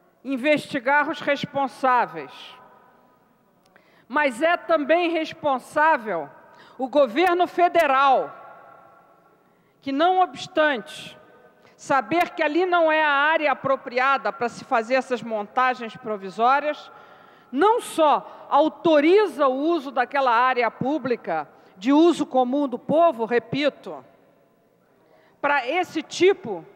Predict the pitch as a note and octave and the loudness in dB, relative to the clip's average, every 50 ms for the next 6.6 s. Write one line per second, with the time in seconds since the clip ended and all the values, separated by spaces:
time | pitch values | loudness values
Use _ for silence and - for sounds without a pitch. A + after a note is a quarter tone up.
0 | _ _ _ _ _ _ _ _ _ E3+ G3+ D4+ D4 D4+ D#4 D4 C4+ - - D4+ | _ _ _ _ _ _ _ _ _ -6 -4 -4 -2 0 0 -2 -2 -2 -2 0
1 | D4 D4 D4 - C#4 C4+ A#3 G#3 - - - E4 F4 F#4 E4 - - - D#4 D#4+ | 0 0 0 -2 -6 -10 -14 -14 -18 -6 -4 -2 -2 -2 -2 -4 -4 -2 2 2
2 | F4 F4 E4+ C#4 A3 F#3 E3 D3+ - - - - - - - D#4 F4+ F#4 F#4+ D#4+ | 4 2 2 0 -2 -6 -10 -10 -14 -18 -20 -20 -18 -6 -2 2 4 4 4 2
3 | C4+ D#4+ D4+ B3+ - F3 B3+ D4 E4 F4 F4 D#4 C4 A3 F3 E3+ - - - - | 0 -4 -8 -8 -6 0 2 4 4 4 4 2 0 -2 -4 -6 -8 -14 -20 -8
4 | - E4 G4 A4 A4+ A#4 - - - F4+ D#4+ C4+ G#3+ A#3 D#4 F4+ F#4+ G4 F4 D4 | -2 0 0 2 0 -2 -4 -6 -2 -2 -2 0 0 2 4 4 6 6 4 4
5 | G#3+ F3+ - - - - - D#4 D#4+ D#4+ F4 F#4+ G#4 G#4 - - F4 D#4 C#4 C#4+ | 2 0 -4 -8 -14 -4 0 2 4 4 4 4 2 -2 -2 0 2 2 2 2
6 | D#4+ F4+ G4 F#4 - - - D4+ G3 D#3 C3 | 2 0 0 0 -2 -2 -2 -2 -2 -2 -4